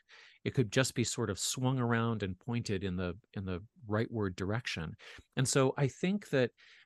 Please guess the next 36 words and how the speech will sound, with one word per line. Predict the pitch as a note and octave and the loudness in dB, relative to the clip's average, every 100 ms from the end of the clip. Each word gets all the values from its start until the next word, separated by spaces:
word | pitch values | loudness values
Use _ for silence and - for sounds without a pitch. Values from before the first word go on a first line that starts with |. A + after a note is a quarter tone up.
| _ - | _ -8
when | C3 A#2 B2 | 0 2 2
we | A2+ E3+ | 2 2
started, | G3+ - A2+ G2+ F#2+ F#2+ F#2 - _ _ - | 2 0 0 0 0 -2 -2 -6 _ _ -4
uh, | G#2+ | -2
looking | G#2 A2 - G#2+ | -2 -4 -4 -4
at | G2 | -4
how | - G2+ | -4 -4
that | G2 - | -4 -4
was | G2 | -6
happening, | - A#2 - A2 F2+ F2+ F2+ - - - - _ _ | -4 -4 -4 -4 -4 -6 -12 -20 -20 -20 -20 _ _
it | C#3 | 0
was | C3 | 0
like, | D3+ C3+ | 0 -4
"Oh | F3 G#3 | 0 2
yeah, | G#3+ A#3 A3+ | 4 6 4
this | D3 F3+ | 4 2
is | G#3+ F3+ | 0 0
what's | G3+ G3 | -2 0
going | G#3 G3+ G3+ | 2 4 6
on. | A3 G#3+ | 6 6
This | F3 | 4
has | E3 | 2
been | E3 F3+ | 2 4
going | F#3+ F#3+ | 6 6
on | G3+ | 6
for | F#3 F#3 | 4 2
years | F3 F#3+ F3 | 2 4 4
and | D#3+ | 2
years." | D#3+ F#3 E3+ - | 4 6 6 4
It | - | 2
was, | C#3 C#3+ | 2 2
there's | D3 | 0
this | D3 | 0
thrill | - - D#3+ F3+ E3+ | -4 -2 2 4 4
of | D3 | 2
confirmation | - D3+ D3 C3 B2 C3+ - - A2 | 0 -2 0 0 2 0 0 -2 -6